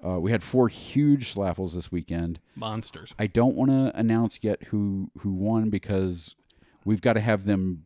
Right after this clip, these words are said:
Speaker 1: pick what they want in order. Uh, and Nancy is getting a hold of those people and having them pick in the order of which they were drawn out. Um, but we are gonna have even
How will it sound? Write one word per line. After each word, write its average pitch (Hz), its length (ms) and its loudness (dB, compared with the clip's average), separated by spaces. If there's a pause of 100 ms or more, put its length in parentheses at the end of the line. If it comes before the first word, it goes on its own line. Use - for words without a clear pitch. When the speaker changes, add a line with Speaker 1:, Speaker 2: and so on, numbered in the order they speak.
(140)
Speaker 1:
pick - 460 -6
what 92 200 -6
they 87 140 -2
want 95 420 -2
in 87 200 -4
order. 90 520 -4 (720)
Uh, 82 300 -6
and 90 180 -4
Nancy 95 400 -2
is 87 120 -2
getting 92 240 -2
a 87 40 -4
hold 92 360 -6
of 82 80 -8
those 92 240 -2
people 92 680 -4
and 82 280 -6
having 90 300 -4
them 85 160 -4
pick - 400 -4 (100)
in 87 180 -4
the 85 100 -4
order 87 380 -4
of 80 120 -10
which 90 240 -6
they 87 120 -4
were 87 120 -4
drawn 85 360 -4
out. 82 420 -4 (760)
Um, 82 500 -6 (760)
but 110 200 2
we 113 120 2
are 110 140 4
gonna 107 140 0
have 101 200 -2
even 98 380 -2